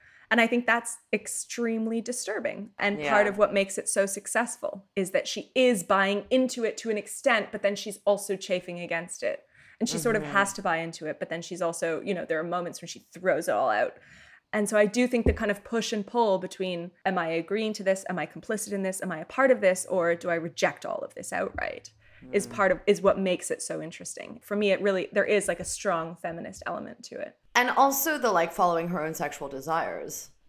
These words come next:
Speaker 1: Yeah.
Speaker 2: stuff. And, sorry, this is not an intellectual point. It's just that it should be noted that Bridget Jones two, the movie, is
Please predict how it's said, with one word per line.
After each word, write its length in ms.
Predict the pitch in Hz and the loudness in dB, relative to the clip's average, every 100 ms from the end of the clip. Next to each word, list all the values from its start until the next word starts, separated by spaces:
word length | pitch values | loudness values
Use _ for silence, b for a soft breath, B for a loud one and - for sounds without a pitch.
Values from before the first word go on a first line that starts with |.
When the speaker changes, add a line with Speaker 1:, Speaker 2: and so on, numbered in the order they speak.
| - - | -14 -8
Speaker 1:
Yeah. 480 | 180 180 480 - | -4 0 2 2
Speaker 2:
stuff. 640 | - - - - - - - - 330 | 2 -4 -8 -12 -20 -20 -20 -2 2
And, 640 | 370 294 214 202 220 - - _ - | 2 2 0 -2 -4 -8 -12 _ -4
sorry, 220 | 220 214 | 2 4
this 160 | 202 214 | 4 2
is 100 | 170 | 4
not 500 | 196 180 - - - _ - | 6 6 4 -4 -20 _ -6
an 140 | 165 | -4
intellectual 560 | 156 139 139 - - 123 | -4 -4 -6 -4 -8 -8
point. 540 | - - 104 120 - - _ | -8 -10 -10 -14 -16 -20 _
It's 200 | 170 - | -8 -6
just 580 | - 156 143 - - - _ _ _ | -4 -4 -2 -6 -8 -14 _ _ _
that 120 | - 156 | -4 -4
it 80 | |
should 160 | - 147 | -4 -6
be 100 | 147 | -6
noted 340 | 151 139 151 | -4 -6 -4
that 180 | 165 - | -4 -2
Bridget 440 | - 202 - - - | 0 0 0 -4 0
Jones 460 | 180 170 160 - | 0 0 -4 -8
two, 380 | - 180 156 208 | -4 -2 0 0
the 160 | 180 160 | 0 -2
movie, 380 | 139 143 175 | -2 0 0
is 320 | 190 - 165 | 0 -2 -4